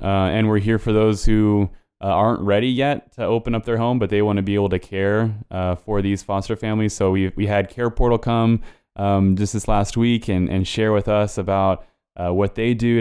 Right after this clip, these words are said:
to, to help and support these families and how the church can come alongside and partner with Care Portal. We do have,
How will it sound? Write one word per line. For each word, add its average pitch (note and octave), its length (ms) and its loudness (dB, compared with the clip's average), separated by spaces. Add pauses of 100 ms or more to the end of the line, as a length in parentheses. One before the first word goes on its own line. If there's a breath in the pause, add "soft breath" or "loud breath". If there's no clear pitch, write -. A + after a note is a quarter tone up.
(140)
to, G#2+ 80 -4
to - 240 -12
help A2 280 0
and G2+ 120 2
support G#2+ 500 2
these G#2 220 -4
families G#2 680 -2
and F#2 420 -2 (280 loud breath)
how F#2+ 200 -2
the F2+ 100 -2
church A2 300 -4
can G2 80 -18
come G2+ 200 -4
alongside F#2+ 640 -2
and F2+ 140 -4
partner F#2+ 240 2
with F2 220 -4
Care A2 140 -4
Portal. A2 500 0 (280 loud breath)
We A2 120 -2
do B2 180 2
have, A2+ 560 2